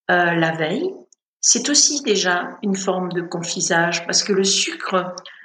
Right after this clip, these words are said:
donne la possibilité au fruit de rejeter son eau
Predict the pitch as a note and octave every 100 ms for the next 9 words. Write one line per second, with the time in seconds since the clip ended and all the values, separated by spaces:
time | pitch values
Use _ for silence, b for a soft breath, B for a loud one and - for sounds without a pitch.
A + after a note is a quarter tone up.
0 | B - F#3 F#3 G#3+ G#3+ G3+ F#3+ G3 F3+
1 | F#3 A3+ - G3+ G3 G3 G#3+ F#3+ - B3+
2 | B3+ F#3+ G3+ G#3+ - C4 A#3+ G3 G3 F#3+
3 | G#3 D4